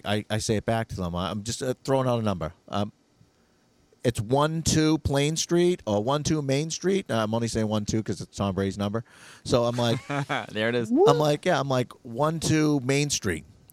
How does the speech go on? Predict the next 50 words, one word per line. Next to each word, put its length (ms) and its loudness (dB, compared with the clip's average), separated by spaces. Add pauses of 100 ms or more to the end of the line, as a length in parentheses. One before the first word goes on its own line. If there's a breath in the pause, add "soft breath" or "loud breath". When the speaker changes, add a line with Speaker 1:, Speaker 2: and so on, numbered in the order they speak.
(140)
Speaker 1:
And, 240 0
uh, 360 -2 (340)
"Oh, 80 4
know 140 2
what 100 4
I'll 80 4
do? 280 -2
I'll 100 2
do 100 -2
fifty-three 480 -2
Main 220 0
Street. 340 -8
It's 100 -14
a 40 -10
police 180 -4
station." 320 -4 (120)
"You 120 -6
sure 200 0
it's 140 -4
five 320 0
three 100 -6
Main 220 -2
Street?" 220 -4
"Yep." 240 0
I 80 -4
said, 120 -8
"All 100 0
right, 160 0
I'm 140 -2
out." 240 -2 (720 soft breath)
Another 280 0
officer 280 -2
says, 200 -2
"I'm 180 2
out 160 0
with 140 -4
them." 180 -6 (500 loud breath)
I 120 -2
get 220 0
there, 120 2
I'm 100 0
knocking. 380 0
I'm 60 0
like, 180 -2
"Nobody's 320 2
at 80 -2
the 80 -6
door. 300 2
You 160 0
sure? 520 2